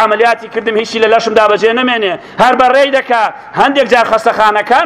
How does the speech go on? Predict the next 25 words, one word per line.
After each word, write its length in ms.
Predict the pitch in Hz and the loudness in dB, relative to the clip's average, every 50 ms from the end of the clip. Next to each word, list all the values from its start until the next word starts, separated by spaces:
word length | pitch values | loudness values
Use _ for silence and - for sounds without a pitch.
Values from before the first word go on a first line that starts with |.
| 311 | 0
بەڕاستی 380 | 269 254 240 220 208 - 220 220 208 | -2 0 0 -2 -2 -4 -8 -4 -4
مەترسی 340 | 208 202 - 196 180 - 214 | -2 -2 -2 -6 -4 -6 -6
و 40 | 196 - | -2 0
کارەسات 440 | 190 180 180 185 180 - 190 180 175 151 | 0 2 2 0 0 0 -2 -2 -2 -4
دەنێنەوە. 440 | 175 170 165 156 156 156 151 151 139 123 - - - - - - - 156 | -6 -4 -2 -2 0 0 0 0 -2 -4 -8 -16 -20 -20 -20 -6 0 2
و 20 | 180 170 190 | 4 4 4
هەروەها 400 | 240 277 285 285 269 240 226 233 - | 4 4 4 2 2 2 2 0 0
ئەو 100 | 233 277 277 269 | 0 -2 0 0
مامۆستایی 520 | 247 233 220 220 202 - - 196 208 247 285 | 0 0 0 -2 -6 -2 -2 -2 0 0 0
لێ 60 | 277 247 233 | -2 -2 -2
دەردەچێ 400 | 226 214 202 185 - 196 190 165 147 - - - - - | -4 -6 -6 -6 -4 -2 -2 -2 -4 -6 -16 -20 -6 0
کە 80 | - 190 202 | 0 2 4
لە 80 | 208 196 196 | 4 2 2
مەکتەبە 440 | 185 185 - 226 240 277 269 240 214 175 143 - - - - - | 0 0 2 0 2 4 4 4 4 2 0 -2 -10 -10 -4 -2
حیزبایەتی 600 | 208 185 147 143 175 170 165 156 151 - 240 262 277 | -2 -2 0 0 2 2 2 2 0 -2 0 0 0
دەکا، 280 | 269 - - 226 220 196 160 - - - - - | 0 2 2 2 2 2 0 -2 -8 -16 -4 -2
کە 80 | 202 175 - | -2 2 2
فەرقی 240 | 214 240 - 240 226 | 0 2 2 0 -2
قوتابیەکانی 600 | - - 214 190 180 185 175 175 190 208 240 262 254 262 | 2 2 2 2 2 0 0 2 2 0 0 0 -2 -2
دەکا، 260 | - - 240 226 220 190 156 - - - - - | 0 2 2 2 2 0 -2 -4 -12 -10 -8 -4
خیانەت 340 | - 196 185 175 196 220 226 226 | 0 0 0 2 0 -2 0 0
لە 60 | 214 208 | 0 0
تەلەبە 240 | 208 196 196 196 196 185 | 0 0 2 0 -2 -2
کچەکەی 360 | - 190 175 170 220 247 254 254 | -2 -6 -4 -2 -2 -4 -2 -2
دەکا، 260 | 254 247 233 233 233 | -4 -2 0 0 0